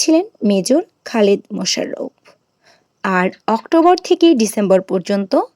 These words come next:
অধিনায়ক ছিলেন মেজর এটিএম হায়দার। পরীক্ষায় এই প্রশ্নটি আসলে সাধারণত অপশনে খালেদ মোশাররফের নামই থাকে।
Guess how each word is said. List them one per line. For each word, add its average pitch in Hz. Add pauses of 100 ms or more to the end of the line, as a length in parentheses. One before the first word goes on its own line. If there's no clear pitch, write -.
(440)
অধিনায়ক 302
ছিলেন 226 (360)
মেজর 208 (280)
এটিএম 220 (160)
হায়দার। - (420)
পরীক্ষায় 320
এই 294
প্রশ্নটি 262 (100)
আসলে 269 (240)
সাধারণত 254 (200)
অপশনে 247 (300)
খালেদ 202
মোশাররফের 247
নামই 311 (140)
থাকে। -